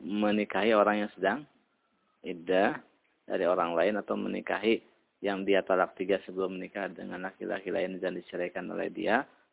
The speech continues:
atau menikahi wa-, yang kelima setelah punya empat, maka itu zina dan wajib dihad. Dan keberadaan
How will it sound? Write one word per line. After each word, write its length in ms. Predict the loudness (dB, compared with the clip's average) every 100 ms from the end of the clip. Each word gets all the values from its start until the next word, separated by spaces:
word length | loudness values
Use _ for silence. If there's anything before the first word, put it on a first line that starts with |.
| -10
atau 240 | 0 2
menikahi 880 | 2 -2 -4 -8 -10 -4 0 0 0
wa-, 460 | -6 -4 -4 -4 -4
yang 320 | -2 -4 -4
kelima 500 | -6 -4 -2 -2 -4 -6 _ -10
setelah 260 | -4 -2 -2
punya 380 | -6 -8 -8 -10 _ _ _ _
empat, 320 | -6 2 2 2 -8 _ _ _ _
maka 380 | -10 -8 -4 -4
itu 340 | -2 -2 -2 -4
zina 500 | -4 -2 2 2 0 -8 -8
dan 180 | -4 -4
wajib 380 | -2 -4 -2 -4 -4 -10
dihad. 460 | -10 -8 -10 -12 -14 _ _ -20 _ _ -20 _ _ _
Dan 320 | -6 -4 -6 -10 _ _
keberadaan 640 | 4 4 4 2 0 -4